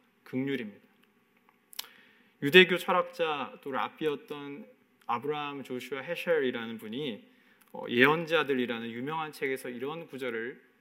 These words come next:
남겼습니다. 재미있는 구절인데요. "우리에게 불이란 사람들의 복지를 해롭게 하는 것이다. 그러나 예언자들에게는 사람의 생명이 좌우되는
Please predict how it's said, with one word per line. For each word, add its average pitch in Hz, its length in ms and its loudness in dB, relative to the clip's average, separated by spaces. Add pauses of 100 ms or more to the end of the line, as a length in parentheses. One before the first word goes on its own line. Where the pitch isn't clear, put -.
(360)
남겼습니다. 117 720 -4 (140)
재미있는 147 480 -2
구절인데요. 120 600 -6 (1080)
"우리에게 160 600 2
불이란 143 680 -2
사람들의 160 540 2
복지를 175 440 0
해롭게 175 320 -4
하는 147 160 -4
것이다. 117 360 -6
그러나 175 340 2
예언자들에게는 165 840 6
사람의 160 520 -4 (440)
생명이 202 760 0 (520)
좌우되는 120 680 2